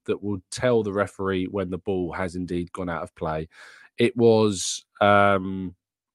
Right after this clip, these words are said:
very frustrating. And then the other V A R incidents. The Saka penalty claim, I don't think it's a penalty. Um, I think Saka is looking for it. And, uh,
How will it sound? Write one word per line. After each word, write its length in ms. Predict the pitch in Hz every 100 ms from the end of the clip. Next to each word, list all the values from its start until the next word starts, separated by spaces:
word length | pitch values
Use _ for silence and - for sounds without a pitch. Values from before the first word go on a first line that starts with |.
| _ -
very 280 | 117 104
frustrating. 720 | 98 101 - 104 98 - 95 - 117
And 140 | 120
then 140 | 127 123
the 140 | 135
other 300 | 143 139 123 _ _ _ - - - - _
V 180 | 110 135
A 160 | 127 123
R 260 | 120 120
incidents. 680 | 123 123 120 117 110 - - -
The 100 | 127
Saka 340 | - 175 -
penalty 320 | 165 160 147
claim, 340 | 143 160 151 135
I 80 | 117
don't 200 | 110 95
think 160 | 98
it's 100 | 92
a 60 | 92
penalty. 580 | 123 120 117 127 117 151
Um, 360 | 92 95 92 90
I 60 |
think 200 | 92 95
Saka 500 | - 110 90 104 90 - _ -
is 160 | 82
looking 340 | 107 135 143 135
for 360 | - 127 120
it. 120 | 117 - -
And, 480 | 101 95 92 90 87 -
uh, 480 | 92 90 87 85